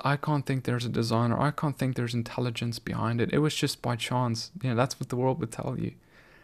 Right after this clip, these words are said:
If I dealt you straight A's, you know, with cards, twenty times in a row, but with a normal deck of cards,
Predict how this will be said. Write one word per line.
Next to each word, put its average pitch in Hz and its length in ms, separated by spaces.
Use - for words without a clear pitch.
If 165 180
I 226 180
dealt 175 540
you 147 460
straight 190 520
A's, 156 480
you 147 120
know, 156 140
with 160 180
cards, 165 640
twenty 214 460
times 180 580
in 170 100
a 160 80
row, 151 500
but 143 200
with 165 180
a 175 60
normal 185 340
deck 175 240
of 175 140
cards, 170 480